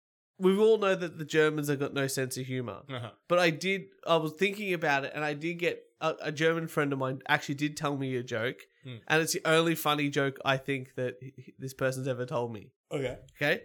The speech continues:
Speaker 1: An American and an Englishman walk into a bar.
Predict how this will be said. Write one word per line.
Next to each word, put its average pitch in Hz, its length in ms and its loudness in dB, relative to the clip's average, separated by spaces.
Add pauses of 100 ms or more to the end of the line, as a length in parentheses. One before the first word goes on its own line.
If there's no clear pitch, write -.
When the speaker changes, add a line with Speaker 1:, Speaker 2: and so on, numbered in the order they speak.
(220)
Speaker 1:
An 156 140 0
American 240 680 4 (380)
and 175 100 2
an 170 120 -2
Englishman 170 840 -4 (320)
walk 170 280 0
into 165 260 -2
a 143 80 -2
bar. 139 380 2